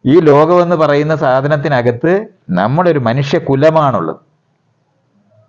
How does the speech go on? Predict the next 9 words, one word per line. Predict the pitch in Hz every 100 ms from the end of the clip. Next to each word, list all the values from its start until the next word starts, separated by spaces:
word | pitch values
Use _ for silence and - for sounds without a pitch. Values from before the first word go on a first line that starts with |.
| _ _ _ _ _ _ _ _ _
ഓരോ | 80 98 135 180
പ്രദേശത്ത് | 180 131 135 170 180 165
ജീവിക്കുന്നതനുസരിച്ചിട്ട് | 139 135 156 160 135 110 95 80 78 73 101 165 - _ _ _ _
വ്യത്യാസങ്ങൾ | 104 101 147 143 143 139
നമുക്ക് | 123 120 117
രൂപപ്പെടും. | 104 117 101 92
ഒരു | 180
വീട്ടിൽ | 147 180 196 165
തന്നെ | 139 127